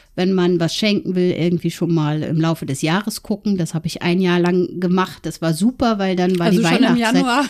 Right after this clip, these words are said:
Speaker 2: <laughs>
Speaker 1: Ja,
Speaker 2: für das
Speaker 1: nein,
Speaker 2: nächste
Speaker 1: klar. Man,
Speaker 2: Weihnachtsfest.
Speaker 1: genau. Man geht so durch die Stadt und dann sieht man was, was einem gefällt, was jemandem anders vielleicht gefällt und dann kauft man das und hat ein Weihnachtsgeschenk. Das ist,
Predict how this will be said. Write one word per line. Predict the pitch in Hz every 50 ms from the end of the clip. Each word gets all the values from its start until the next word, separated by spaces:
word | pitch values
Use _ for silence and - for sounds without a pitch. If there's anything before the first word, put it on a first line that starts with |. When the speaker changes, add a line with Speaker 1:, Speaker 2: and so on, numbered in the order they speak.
| - 339
Speaker 2:
<laughs> | 302 -
Speaker 1:
Ja, | 254 247 339 427
Speaker 2:
für | 480 440 349
das | 285 269 330
Speaker 1:
nein, | 370
Speaker 2:
nächste | 320 285 262 - 311
Speaker 1:
klar. | 320 262 220 208
Man, | 208
Speaker 2:
Weihnachtsfest. | 202 208 226 - - - - 311 311
Speaker 1:
genau. | 285 226 190 190 185 -
Man | 220 220 220 220 220
geht | 226 262 277 -
so | 277 240
durch | 240 233 -
die | - 214
Stadt | - - - 320 349 339 -
und | 226 247 233
dann | 226 226 226
sieht | 240 262 -
man | 247 233
was, | 220 226 226 - -
was | 214 - -
einem | 196 202 202 202
gefällt, | 196 190 - - 196 202 196 -
was | 190 185 -
jemandem | 190 185 185 175 175 -
anders | 175 254 269 277 262 -
vielleicht | - 233 220 208 208 - -
gefällt | - 196 - 214 202 196 -
und | - 220
dann | 214
kauft | 202 170 147 143 - -
man | 170 175
das | 180 220 - -
und | 233 185 160
hat | 151 -
ein | - 185
Weihnachtsgeschenk. | 202 202 180 170 156 - - - - 165 - - 151 165 165 - -
Das | 175 170 -
ist, | - - - -